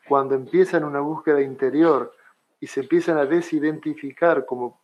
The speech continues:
proceso de darse cuenta que no son un conjunto de condicionamiento, cuando empiezan a tomar distancia, ocurre esto.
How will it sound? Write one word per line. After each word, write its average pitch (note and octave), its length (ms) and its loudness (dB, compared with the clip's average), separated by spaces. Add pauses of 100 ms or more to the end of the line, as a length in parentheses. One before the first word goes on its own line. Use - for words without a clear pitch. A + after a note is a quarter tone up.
proceso B2+ 720 -4 (460)
de B2+ 360 -2 (100)
darse C3+ 380 0
cuenta D#3+ 360 -4
que C3 140 -4
no D3 300 -6
son C#3 560 -2 (760)
un D3 260 -8
conjunto C#3 680 -2
de B2 120 -2
condicionamiento, C3+ 1080 -4 (380)
cuando C3 240 -2
empiezan D#3+ 340 -2
a D3+ 100 0
tomar D#3 280 2
distancia, F#3 760 -2 (1500)
ocurre D3 440 -2
esto. - 360 -14